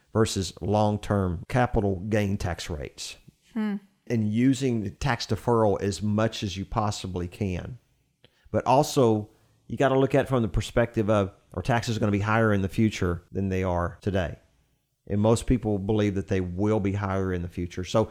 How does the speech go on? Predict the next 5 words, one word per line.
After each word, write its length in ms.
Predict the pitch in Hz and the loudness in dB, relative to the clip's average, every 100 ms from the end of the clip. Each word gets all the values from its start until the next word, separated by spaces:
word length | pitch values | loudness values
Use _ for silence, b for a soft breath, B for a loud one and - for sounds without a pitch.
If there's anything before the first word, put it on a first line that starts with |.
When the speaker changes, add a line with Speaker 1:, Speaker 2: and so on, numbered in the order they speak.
| B - | B -2
Speaker 1:
this 200 | 143 - - | -2 0 2
all 280 | 147 170 175 | 4 6 4
plays 440 | - 151 135 98 - | 2 2 2 0 -6
into 800 | - 117 120 120 - 101 95 90 90 | -6 -4 -4 -4 -2 0 0 -2 -6
how 680 | - - 127 123 120 117 117 | -10 -4 2 6 6 2 -4